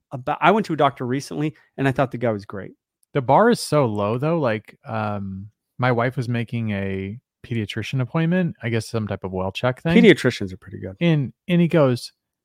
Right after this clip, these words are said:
Speaker 2: or so she was trying to make an appointment, and it was, they, they're like, "Yeah, I can only see you at, um, eleven thirty." And she's like, "Well, that's his nap time. Can, is there a different time we can do?"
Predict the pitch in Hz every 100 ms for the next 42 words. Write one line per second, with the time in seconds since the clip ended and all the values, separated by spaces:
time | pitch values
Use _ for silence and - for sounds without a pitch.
0 | _ 151 151 127 120 170 151 160 - 185
1 | 165 147 127 - 185 175 123 117 139 120
2 | 120 117 101 123 _ - 127 113 151 120
3 | 107 104 123 117 117 113 113 107 - 107
4 | 104 110 120 107 101 _ _ _ _ _
5 | _ - 104 101 95 92 90 _ _ _
6 | 123 113 101 101 98 104 98 95 _ _
7 | _ _ 123 110 - 117 - 123 175 -
8 | - - _ _ _ 123 180 180 - 104
9 | - _ - 127 113 131 131 120 113 127
10 | 156 170 175 185 180 196